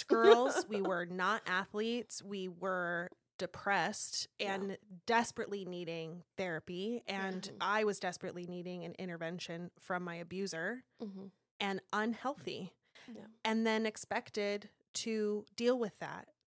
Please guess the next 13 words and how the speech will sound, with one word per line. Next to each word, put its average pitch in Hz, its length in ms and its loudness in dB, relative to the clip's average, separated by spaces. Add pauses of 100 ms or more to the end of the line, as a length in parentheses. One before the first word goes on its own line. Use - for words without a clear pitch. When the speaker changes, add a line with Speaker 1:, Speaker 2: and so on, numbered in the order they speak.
(320)
Speaker 2:
Like, 208 300 -2
the 214 100 0
growing 233 440 0
Speaker 1:
Mm-hmm. 190 100 -6
Speaker 2:
up 208 260 -2
fastness, 233 720 -4
I 190 80 -10
feel 180 160 -8
like 175 140 -8
we 208 80 -4
Speaker 1:
Mm-hmm. - 80 -2
Speaker 2:
all 170 120 -2
get 175 100 -6